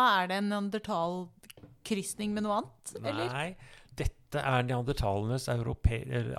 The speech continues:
Speaker 2: asiatiske, eh, fettere. Som da ble kalt opp etter den hulen hvor dette ble funnet. Denisova. Denisovanerne.
Speaker 1: Ja, nettopp. Ja, det har jeg hørt om.
Speaker 2: Og de fikk
Speaker 1: Mm.
Speaker 2: ut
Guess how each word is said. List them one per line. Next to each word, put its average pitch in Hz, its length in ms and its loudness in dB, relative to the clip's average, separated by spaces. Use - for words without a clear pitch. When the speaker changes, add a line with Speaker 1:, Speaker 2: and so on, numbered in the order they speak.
Speaker 2:
asiatiske, 113 880 -2
eh, 127 420 -4
fettere. 135 400 -6
Som 131 160 0
da 120 80 8
ble 127 160 6
kalt - 400 4
opp - 80 0
etter - 240 0
den 120 160 2
hulen 107 240 4
hvor 107 140 0
dette - 100 -4
ble 113 140 4
funnet. 127 480 -2
Denisova. 113 640 0
Denisovanerne. 107 800 0
Speaker 1:
Ja, 247 160 2
nettopp. 254 480 -6
Ja, 254 160 0
det 269 160 2
har 269 80 2
jeg 269 140 2
hørt 208 160 -4
om. 202 80 -2
Speaker 2:
Og 135 80 6
de 147 80 6
fikk 160 200 4
Speaker 1:
Mm. 175 40 6
Speaker 2:
ut - 60 -8